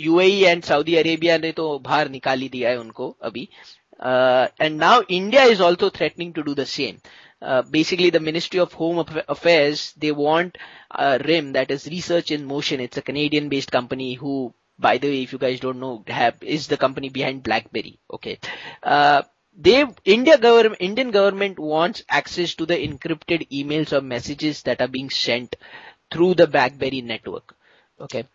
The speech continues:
And BlackBerry is saying, "No, that won't happen because we can't do it,"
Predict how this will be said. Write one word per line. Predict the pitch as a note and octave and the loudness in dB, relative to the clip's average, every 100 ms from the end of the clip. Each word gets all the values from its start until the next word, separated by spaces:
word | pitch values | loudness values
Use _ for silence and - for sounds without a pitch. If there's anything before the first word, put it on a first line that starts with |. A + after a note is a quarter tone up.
| _ B2+ | _ -8
And | C3+ | -2
BlackBerry | C3 C#3+ D#3+ | -2 -2 -4
is | D#3+ | -4
saying, | E3+ E3 | -4 -8
"No, | F#3 - _ _ _ _ _ - | -10 -12 _ _ _ _ _ -4
that | D3+ E3 | -4 -2
won't | E3 | -2
happen | E3+ D3 F3+ F3+ | 0 2 0 -2
because | E3+ F3 E3 | -4 -4 -4
we | F3+ | 0
can't | G#3 G#3 F#3 | 0 0 -4
do | C4 | -4
it," | - | -6